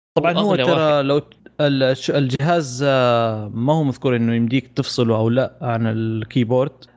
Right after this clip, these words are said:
Speaker 1: آه، لكن تقريبًا، آه، في له ميزة اللي هو ال turn off وال-، ال-،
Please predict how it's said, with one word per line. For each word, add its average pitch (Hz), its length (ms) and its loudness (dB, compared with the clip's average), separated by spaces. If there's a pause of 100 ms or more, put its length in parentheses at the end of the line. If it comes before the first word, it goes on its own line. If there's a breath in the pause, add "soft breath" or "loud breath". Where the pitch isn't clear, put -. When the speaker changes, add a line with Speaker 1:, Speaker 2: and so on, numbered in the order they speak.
Speaker 1:
آه، 120 280 2
لكن 143 360 -2
تقريبًا، 139 640 0
آه، 120 180 2
في 143 240 0
له 131 160 2
ميزة 120 400 0
اللي 113 240 0
هو 123 160 2
ال 107 280 -4 (120)
turn 123 300 0
off - 100 -16
وال-، 110 520 -4
ال-، 110 540 -4